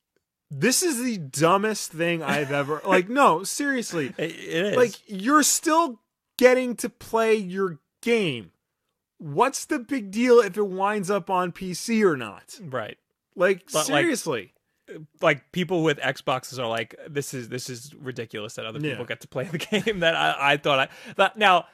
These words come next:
Speaker 2: here's the only thing that I can think of that, that is, uh, reasonable for somebody to be pissy about. Um, if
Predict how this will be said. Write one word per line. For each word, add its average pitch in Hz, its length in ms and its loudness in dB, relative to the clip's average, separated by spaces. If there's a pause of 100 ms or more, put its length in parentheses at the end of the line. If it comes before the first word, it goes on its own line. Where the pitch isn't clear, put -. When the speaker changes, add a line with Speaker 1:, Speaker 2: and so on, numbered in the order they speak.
(120)
Speaker 2:
here's 269 260 -2
the 220 180 -4
only 196 840 2 (240)
thing 139 480 -2
that 123 120 -2
I 123 100 0
can 123 120 -12
think 123 220 -10
of 117 160 -8
that, 107 180 -8 (220)
that 120 240 -6
is, 110 340 -12
uh, 107 320 -10 (580)
reasonable 151 480 -2
for 135 80 -16
somebody 135 280 -8
to - 20 -12
be 120 100 -12
pissy 113 300 -14
about. - 280 -14 (540)
Um, 127 580 -2
if 147 240 -6